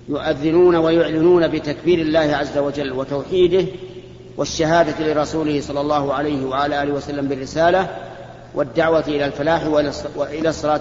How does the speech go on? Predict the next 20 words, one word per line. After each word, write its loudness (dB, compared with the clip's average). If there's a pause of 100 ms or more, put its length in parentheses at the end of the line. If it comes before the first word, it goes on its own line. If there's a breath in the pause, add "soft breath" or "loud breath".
وإلى 0
الفلاح، -2 (500)
يعلنونها 4 (840)
من 0
الأماكن 0
العالية، 0 (840)
فلهذا 2
كان 2
جزاؤهم 2 (580)
من 2
جنس 2
العمل، -2 (920)
أن 0
تع-، 0
أن 2
تعلو 4
رؤوسهم 2 (680)
وأن 0
تعلو 4 (200)
وجوههم 2